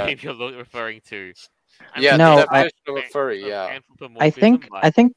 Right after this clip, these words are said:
Speaker 3: there's a different name for it, actually.
Speaker 2: Right.
Speaker 3: Like, there's
Speaker 2: But
Speaker 3: a specific name for it. I, I'm not sure what it is, though.
Speaker 2: Uh, at the moment, though, where things stand, though, furry is, um,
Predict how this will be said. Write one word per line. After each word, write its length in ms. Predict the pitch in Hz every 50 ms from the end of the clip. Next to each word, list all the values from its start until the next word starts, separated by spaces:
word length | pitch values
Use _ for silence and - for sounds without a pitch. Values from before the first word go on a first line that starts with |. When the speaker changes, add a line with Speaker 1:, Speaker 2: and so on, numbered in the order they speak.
| _ _ _
Speaker 3:
there's 200 | 190 190 190 -
a 40 | 196
different 400 | 170 165 175 170 - 190 175 -
name 320 | 139 139 139 143 143 139 127
for 420 | - - - 127 123 120 113 104
it, 100 | 92 85 98
actually. 600 | 101 95 - - - - 110 98 87 87 82 _ _ _ _ _ _ _
Speaker 2:
Right. 160 | - - _ _ _ _ _ _ _ _ _
Speaker 3:
Like, 180 | 135 131 127 -
there's 140 | 151 156 165
Speaker 2:
But 40 | 190 185
Speaker 3:
a 20 |
specific 540 | - - 160 147 - - 156 147 165 - -
name 240 | 135 123 120 113 104
for 280 | - - 92 95 95
it. 60 | 92 101
I, 60 | 120
I'm 200 | - 123 123 131
not 140 | 131 120 -
sure 160 | - 127 110
what 120 | 110 104
it 60 | 104 107
is, 160 | 104 104 107
though. 240 | 104 101 92 - - _ _ _ _ _ _ _ _ _ _ _ _ _ _ _ _ _ _ _ _ _ 127 _ - - - -
Speaker 2:
Uh, 100 | 135 127 123 _ -
at 120 | - 156 156
the 80 | 160
moment, 300 | 151 156 170 185 180 160 139
though, 140 | 135 135 127
where 160 | 127 139 151 - _
things 200 | 151 143 147 - _
stand, 260 | - 127 123 127 117
though, 80 | 110 110 _ _
furry 280 | 135 131 131 135 139 139
is, 420 | - 123 120 117 113 110 107 104
um, 220 | 107 104 104 107